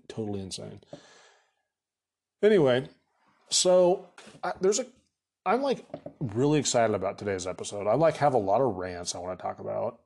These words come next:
Um, I love the music thing. I'm just totally obsessed with that. I think I'm, like, really onto something. I think I can, like, heal the nation with just, like, telling people, "Hey, like, make a different playlist." Um,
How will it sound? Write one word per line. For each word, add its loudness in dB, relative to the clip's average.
Um, -8
I -2
love 0
the 2
music -2
thing. -16
I'm -10
just -10
totally 0
obsessed -6
with -14
that. -10
I -8
think -6
I'm, -2
like, 0
really -6
onto -10
something. -8
I -8
think -6
I 0
can, -6
like, -2
heal -2
the -6
nation -8
with -12
just, -4
like, -8
telling -6
people, -6
"Hey, -6
like, -10
make -10
a -8
different -12
playlist." -10
Um, -2